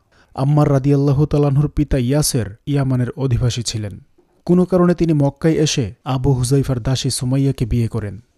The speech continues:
সুমাইয়ার গর্ভেই হযরত আম্মার রাদিয়াল্লাহু তাআলা আনহু জন্মগ্রহণ করেন। তার মাতা-পিতা এবং পুত্র একযোগে ইসলাম কবুল করেন। ইসলাম গ্রহণ করার অপরাধে এই নও মুসলিম পরিবারের প্রতি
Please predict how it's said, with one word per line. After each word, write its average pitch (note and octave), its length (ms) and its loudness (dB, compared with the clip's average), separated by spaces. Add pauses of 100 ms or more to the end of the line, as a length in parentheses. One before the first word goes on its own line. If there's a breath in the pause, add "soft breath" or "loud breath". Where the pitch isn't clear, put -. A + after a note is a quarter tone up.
(140)
সুমাইয়ার D#3+ 500 2
গর্ভেই D#3 400 2
হযরত C#3 320 0
আম্মার C#3+ 320 0
রাদিয়াল্লাহু C#3+ 480 2
তাআলা C#3+ 220 0
আনহু B2+ 340 0 (140)
জন্মগ্রহণ B2 580 2
করেন। G#2+ 340 -6 (320)
তার E3 200 4
মাতা-পিতা D#3 560 0
এবং D3+ 300 0
পুত্র C#3 540 -4
একযোগে C#3 480 0
ইসলাম C3 300 -4
কবুল B2+ 280 -4
করেন। G#2 380 -8 (420)
ইসলাম D#3+ 320 0
গ্রহণ D3 280 4
করার D#3 260 0
অপরাধে C#3+ 640 -2 (100)
এই D3 180 0
নও C3+ 180 0
মুসলিম C#3 400 -2
পরিবারের C#3 480 -2
প্রতি B2 380 -6